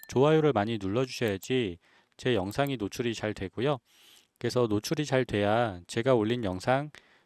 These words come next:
조회수가 올라갈 수가 있습니다. 그래서 많은 분들께서 이 대한전선 시청하실 수 있도록 좋아요 눌러주시고요. 여러분들께 무료로 많은 혜택 드릴 테니까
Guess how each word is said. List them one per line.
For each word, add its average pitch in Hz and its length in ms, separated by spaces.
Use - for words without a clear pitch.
조회수가 135 560
올라갈 120 360
수가 - 240
있습니다. 95 540
그래서 120 240
많은 104 300
분들께서 123 720
이 120 180
대한전선 123 840
시청하실 165 480
수 - 140
있도록 110 580
좋아요 131 360
눌러주시고요. 107 720
여러분들께 135 800
무료로 113 680
많은 92 280
혜택 127 260
드릴 110 220
테니까 110 560